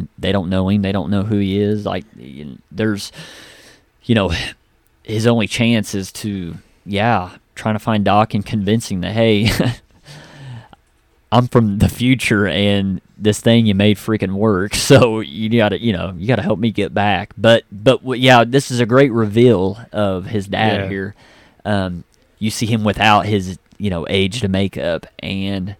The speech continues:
Speaker 1: um, his dad about his same age, seventeen years old, and, but yeah, this guy you know, Mar-, he, wh-, he, another thing, too, with,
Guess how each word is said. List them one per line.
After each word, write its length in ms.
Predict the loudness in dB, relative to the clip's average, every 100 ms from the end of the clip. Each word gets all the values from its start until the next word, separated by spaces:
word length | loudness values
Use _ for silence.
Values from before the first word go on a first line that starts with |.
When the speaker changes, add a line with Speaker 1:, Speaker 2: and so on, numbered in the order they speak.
| _ _ _ _ _ -2
Speaker 1:
um, 540 | 0 0 0 -4 -10 _ _ _ _
his 220 | -6 -4 -2
dad 600 | 0 2 0 -4 -12 -14 -16 -8
about 180 | -4 -4 -6 -6
his 220 | 0 0
same 240 | 4 4 6
age, 300 | 4 2 0
seventeen 520 | 0 0 0 -4 -2
years 200 | 0 2
old, 400 | 2 2 0 -6 _ -20 -20 _ _ _ _
and, 460 | -8 -6 -6 -10 -14 _ _ _ _ _ _ _ _ _ _ _ _ _ _ _ -20 -10
but 140 | 0
yeah, 160 | 4 4
this 180 | 4 4
guy 480 | 8 8 6 2 -4 _ _ _ 0
you 120 | 2
know, 100 | 4
Mar-, 160 | 2
he, 140 | 0 -4 0
wh-, 120 | 0
he, 160 | 2 0
another 340 | 2 2 2
thing, 280 | -2 -6 -4
too, 200 | 0 2
with, 140 | 2